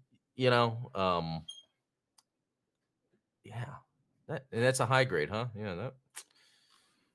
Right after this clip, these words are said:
Okay, and then, okay, here's where we're gonna get into a bunch of Witch from Mercury, which, again, these look really cool,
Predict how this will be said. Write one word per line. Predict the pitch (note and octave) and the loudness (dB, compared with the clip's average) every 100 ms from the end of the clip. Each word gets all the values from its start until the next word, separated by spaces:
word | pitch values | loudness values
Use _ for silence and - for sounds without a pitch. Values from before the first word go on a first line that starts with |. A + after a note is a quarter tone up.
| _ _ _ - | _ _ _ 0
Okay, | C3 C3 F#3+ F3+ | 2 4 4 6
and | C#3+ | 6
then, | D#3+ E3 D#3+ D#3 - | 8 8 6 -2 0
okay, | C3 C3+ C3+ | 2 6 6
here's | B2+ F#3 | 6 6
where | F3+ | 6
we're | E3 | 6
gonna | D3+ D#3+ | 6 4
get | C3+ C#3+ | 8 6
into | B2+ C#3+ | 6 2
a | |
bunch | G#2+ C3 C3 | 4 2 2
of | B2 G2+ | -2 -2
Witch | G2+ B2+ | 0 0
from | - A2 | 0 0
Mercury, | A2 A2 A2+ | 0 0 -2
which, | G2+ G2+ - - | 2 0 0 -6
again, | G#2+ A2+ B2+ A2 E2 - _ _ _ | 0 4 6 4 -2 -8 _ _ _
these | E2+ D3 D3 | 0 2 2
look | G#2 G2+ C#3+ - | 0 4 4 4
really | D#3+ A#2 A#2 | 0 2 2
cool, | - A#2 F#2+ - E2+ | 0 -2 -2 -2 -6